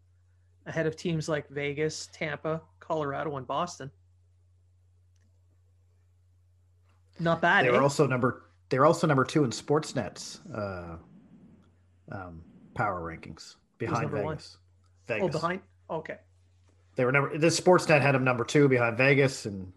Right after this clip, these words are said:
Speaker 2: N B C has them number one. I think the N H L has them number one too. So.
Speaker 1: Yep. So it's pretty good, pretty good road trip when the, when the Canadiens are actually getting positive press and placed on these power rankings, which are,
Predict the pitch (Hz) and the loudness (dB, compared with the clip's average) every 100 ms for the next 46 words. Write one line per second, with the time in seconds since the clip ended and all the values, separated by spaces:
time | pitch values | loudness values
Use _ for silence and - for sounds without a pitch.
0 | - - 131 123 113 131 117 117 113 107 | -12 -6 -2 -2 -4 -2 0 0 -2 -6
1 | 107 104 104 123 120 117 - _ _ _ | -6 -6 -2 0 -2 -4 -14 _ _ _
2 | _ _ _ _ _ _ - 156 127 131 | _ _ _ _ _ _ -2 0 0 0
3 | 123 127 123 117 104 104 101 101 98 98 | 0 0 2 0 -2 -6 -6 -6 -4 -6
4 | 92 101 95 87 - 87 87 _ _ _ | -8 -10 -10 -12 -12 -14 -16 _ _ _
5 | _ _ - 143 - _ _ _ _ _ | _ _ -16 -16 -18 _ _ _ _ _
6 | _ _ - 359 - - 208 _ - 330 | _ _ -6 -4 -4 -14 -20 _ -6 -2
7 | 208 247 202 - - 220 220 220 190 190 | 0 0 -2 -10 -8 -2 0 2 2 2
8 | 185 - 156 156 160 160 185 175 170 165 | 0 -2 -8 -6 -6 -6 -6 -4 -4 -2
9 | 185 233 240 208 190 190 180 175 151 - | -2 0 0 0 0 0 -2 -2 -2 -8
10 | _ _ - 151 160 196 202 - 220 147 | _ _ -12 -4 -4 -2 -6 -4 -4 -4
11 | 147 - - _ _ - - _ 180 160 | -8 -16 -18 _ _ -20 -20 _ -4 -2
12 | 151 147 - 185 185 - 180 170 160 - | -2 -6 -4 0 0 0 0 0 0 -2
13 | 180 190 185 156 156 196 175 196 - 165 | -2 2 2 0 -2 -4 -6 -2 -2 -2